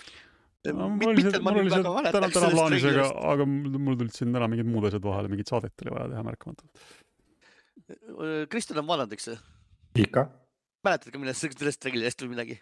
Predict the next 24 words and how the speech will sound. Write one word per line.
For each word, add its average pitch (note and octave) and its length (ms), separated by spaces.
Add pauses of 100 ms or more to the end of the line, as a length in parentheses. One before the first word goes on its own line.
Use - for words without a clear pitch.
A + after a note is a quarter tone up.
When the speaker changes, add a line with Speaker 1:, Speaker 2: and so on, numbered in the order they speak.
Speaker 2:
Peale D3 240
disside. A#2 380 (840)
Speaker 3:
Äh, A2+ 540 (100)
tverkimist. B2 640 (720)
Speaker 2:
Tverkimist, B2 480
tverkimist B2+ 540
ja - 20
disse, A2 320
jah? A2+ 160 (580)
Speaker 3:
Mhm. G#2+ 220
Speaker 2:
No, C3 80
ja, B2+ 220 (400)
ja D3 100
ma, E3+ 160
ma D3+ 240
mäletan D3+ 400
veel C#3+ 160
mingil, C3+ 480
Speaker 3:
A-, C3 160
Speaker 2:
ma C3+ 160
mäletan C3 400
ühe A#2+ 80
Speaker 3:
alligaatoreid B2 880
oli, G#2+ 220